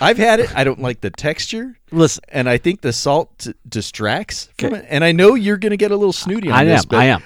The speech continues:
Speaker 1: this is how I feel. I'm kind of a chocolate purist. I'm also not gonna put chocolate
Speaker 2: If you say
Speaker 1: on
Speaker 2: Chili's,
Speaker 1: my
Speaker 2: I'm gonna freak
Speaker 1: bacon.
Speaker 2: out on you.
Speaker 1: I'm not gonna put chocolate on my bacon, nor am I gonna put bacon bits in my chocolate. These are,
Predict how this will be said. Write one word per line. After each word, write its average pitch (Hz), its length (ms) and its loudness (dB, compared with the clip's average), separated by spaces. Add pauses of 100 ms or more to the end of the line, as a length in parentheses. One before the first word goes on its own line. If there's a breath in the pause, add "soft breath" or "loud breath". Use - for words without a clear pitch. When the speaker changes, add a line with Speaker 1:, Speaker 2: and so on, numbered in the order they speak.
Speaker 1:
this 156 180 0
is 202 140 -2
how 170 200 -2
I 156 80 0
feel. 170 360 -4
I'm 127 240 -2
kind 139 240 -6
of 151 80 -8
a - 20 -10
chocolate - 460 -6
purist. 120 520 -6 (340 soft breath)
I'm 110 140 -2
also 135 260 0
not 135 220 -2
gonna 156 200 -6
put - 260 -6 (640)
chocolate 143 380 2
Speaker 2:
If 131 60 4
you 170 100 6
say 196 160 6
Speaker 1:
on 139 60 4
Speaker 2:
Chili's, 165 360 6
Speaker 1:
my 104 60 6
Speaker 2:
I'm 107 60 2
gonna 107 180 2
freak 104 160 4
Speaker 1:
bacon. 101 120 0
Speaker 2:
out 90 120 2
on 71 140 -8
you. 69 100 -14 (260)
Speaker 1:
I'm 107 120 -6
not 131 180 -6
gonna 147 160 -6
put 139 220 -4
chocolate 135 380 -4
on 131 120 -2
my 104 100 0
bacon, 151 520 -4 (260 soft breath)
nor 117 220 -2
am 131 100 -2
I 123 100 0
gonna 139 160 -6
put 107 300 -6
bacon 135 340 -4
bits 165 300 -4
in 185 100 -4
my 180 140 -4
chocolate. 202 500 -8 (800 soft breath)
These 175 300 2
are, 120 260 0